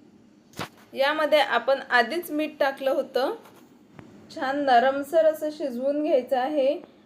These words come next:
अगदी घट्ट आपल्याला शिजवायचं नाही, म्हणजेच कमी फ्लेमवरती शिजवून घेऊ. आता यामध्ये एक चमचा भरून लाल तिखट पावडर टाकूयात.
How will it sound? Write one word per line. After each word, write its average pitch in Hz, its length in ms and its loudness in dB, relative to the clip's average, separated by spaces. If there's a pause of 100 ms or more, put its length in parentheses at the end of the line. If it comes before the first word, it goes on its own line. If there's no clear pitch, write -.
(100)
अगदी 233 340 -8
घट्ट 247 480 -6
आपल्याला 294 480 2
शिजवायचं 247 640 -2
नाही, 247 240 -2
म्हणजेच 262 440 -6
कमी 277 260 -2
फ्लेमवरती 285 600 -2
शिजवून 254 400 -6
घेऊ. 254 320 -2 (720)
आता 233 280 0
यामध्ये 262 500 2 (180)
एक 294 280 -2
चमचा 269 320 0
भरून 262 320 -2
लाल 262 300 2
तिखट 294 240 -2
पावडर 247 340 2
टाकूयात. 247 520 -2